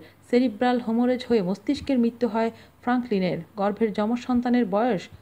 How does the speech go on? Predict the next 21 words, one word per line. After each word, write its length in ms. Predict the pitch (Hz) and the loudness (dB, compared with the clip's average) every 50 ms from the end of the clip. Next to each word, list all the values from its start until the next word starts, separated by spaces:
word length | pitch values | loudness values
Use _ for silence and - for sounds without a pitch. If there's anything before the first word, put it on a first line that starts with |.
| - - | -12 -8
তখন 240 | 208 202 - 240 | -8 -4 -2 0
মাত্র 280 | 240 240 233 - - 233 | 2 2 2 0 0 -2
নয় 180 | 196 185 185 185 | 0 0 -2 -2
সপ্তাহ। 580 | - - 190 - - - 185 180 202 180 156 151 - - - - - - - - 247 | -2 -4 -6 -4 -4 -4 -2 0 0 0 -2 -2 -6 -12 -20 -20 -20 -8 -4 -2 -2
স্ত্রীকে 340 | 240 - 302 294 294 294 294 | -2 0 0 0 2 2 0
হারালেও 440 | 247 233 240 240 254 269 285 240 202 | 0 0 0 2 2 4 2 2 2
হার 240 | - - 208 214 226 | 0 -2 -2 -2 0
মানতে 260 | 233 233 226 247 233 | 0 0 0 -2 -2
চাননি 300 | - 233 226 226 233 226 | -2 -2 0 0 0 -2
ফ্রাঙ্কলিনের 500 | 226 - 233 247 269 - 294 294 285 269 | -2 -2 -2 -2 -2 -2 -2 -2 -2 -2
স্বামী 300 | - - 240 240 240 233 | -2 -2 0 2 4 4
মুরিয়েল 460 | 208 202 202 214 240 254 226 175 156 - - | 2 2 2 2 2 2 2 0 -2 -4 -4
পাডিলহা। 600 | - 180 175 190 196 196 175 - 190 180 160 - - - - - _ _ _ _ _ _ _ - | -4 -2 -2 0 -2 -2 -2 -2 0 0 0 -2 -4 -10 -20 -20 _ _ _ _ _ _ _ -2
দুই 120 | 220 240 240 | 0 0 0
সন্তান 420 | 240 - 214 220 240 240 269 269 | 0 0 0 0 0 2 2 2
যে 100 | 269 269 | 2 2
তখনও 400 | 269 - 202 - - 247 262 247 | 2 0 0 0 0 0 0 2
বেড়ে 240 | 196 190 196 202 220 | 2 2 2 2 2
উঠেছে 340 | 226 220 233 233 - 240 208 | 2 0 -2 -4 -2 -2 -2
গর্ভে। 500 | 180 175 180 180 180 202 208 185 139 - - - - - _ _ _ - | 0 0 0 0 0 0 0 0 0 -2 -6 -12 -20 -20 _ _ _ -8
চিকিৎসকদের 540 | 262 - 277 269 - 285 247 240 226 269 | -6 -6 -6 -4 -4 -4 -2 0 0 0